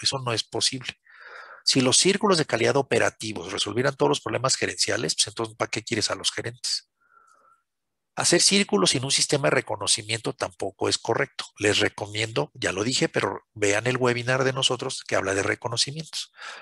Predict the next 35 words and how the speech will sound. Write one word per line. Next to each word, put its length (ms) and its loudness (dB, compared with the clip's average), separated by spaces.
Y 140 4
luego 220 8
también 300 2
tienen 260 4
un 100 0
sistema 440 2
de 120 4
círculos 540 0
en 100 -6
donde 220 -2
las 160 0
personas 460 -2
terminan 540 -2
de 180 4
hacer 280 2
sus 220 -6
casos, 600 0
pero 180 0
no 120 2
hay 60 4
manera 360 2
de 100 2
reconocerlos 680 0
públicamente. 800 -2
No 160 -6
se 120 2
hace 180 0
un 100 -10
foro, 520 4
no 140 -4
se 140 2
hace 140 -2
una 80 0
presentación 640 -2
pública, 720 0